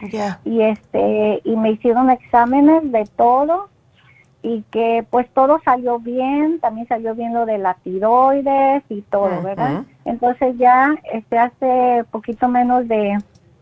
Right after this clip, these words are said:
Speaker 2: pues unos meses atrás agarré ya lo de, lo de mi medical, que hubo la oportunidad de agarrarlo. Entonces ya fui al doctor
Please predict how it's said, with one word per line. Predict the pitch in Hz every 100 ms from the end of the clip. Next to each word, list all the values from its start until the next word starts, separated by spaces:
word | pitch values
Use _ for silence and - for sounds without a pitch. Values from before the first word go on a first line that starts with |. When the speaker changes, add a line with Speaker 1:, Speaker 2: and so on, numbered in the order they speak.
| _ _ _
Speaker 2:
pues | 262 -
unos | 294 330
meses | 320 330 - 330
atrás | 233 220 226 254 - -
agarré | 214 202 202 214
ya | 220 226
lo | 226
de, | 214 196 185 - _ _ _ _ _ _
lo | -
de | 214
mi | 214 208
medical, | 202 196 - 233 294
que | - 202 175
hubo | 190 208 220
la | 214
oportunidad | 190 190 196 202 202
de | 220
agarrarlo. | 220 202 196 202 233
Entonces | 226 220 214 - 226
ya | 226 226 240 285 -
fui | 240 226
al | 214
doctor | 233 226 - 240 254